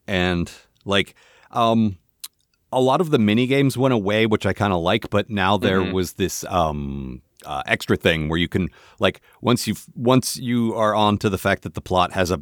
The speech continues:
Speaker 1: has sort of a big, like, uh,
Speaker 2: Mm-hmm.
Speaker 1: uh,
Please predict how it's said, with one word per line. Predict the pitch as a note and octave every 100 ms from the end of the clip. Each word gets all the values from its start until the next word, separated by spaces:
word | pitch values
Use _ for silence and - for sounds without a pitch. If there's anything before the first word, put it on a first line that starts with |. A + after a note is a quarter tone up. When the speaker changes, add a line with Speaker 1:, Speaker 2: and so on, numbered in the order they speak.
| -
Speaker 1:
has | - F2+
sort | - F#2
of | E2+
a |
big, | - G#2 F2 D2+ - _ _ -
like, | F2+ E2 F#2
uh, | D#2 D2+
Speaker 2:
Mm-hmm. | C3 A#2+ -
Speaker 1:
uh, | B1